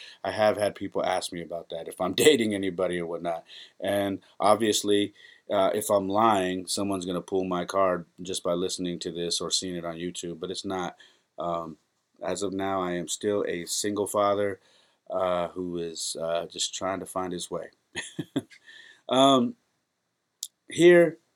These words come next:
is where all this started with this podcast. And the topic is, I got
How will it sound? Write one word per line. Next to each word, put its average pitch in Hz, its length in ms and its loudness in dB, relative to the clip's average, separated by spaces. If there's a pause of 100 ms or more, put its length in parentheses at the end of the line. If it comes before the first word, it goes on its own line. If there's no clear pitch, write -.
is 120 200 2
where 117 200 6
all 110 200 6
this 104 200 2
started 98 440 0
with 87 120 -12
this 90 140 -12
podcast. 87 680 -8 (180)
And 90 380 -10 (180)
the 92 100 -4
topic - 580 0 (400)
is, 90 380 -6 (2250)
I 135 140 6
got 143 460 8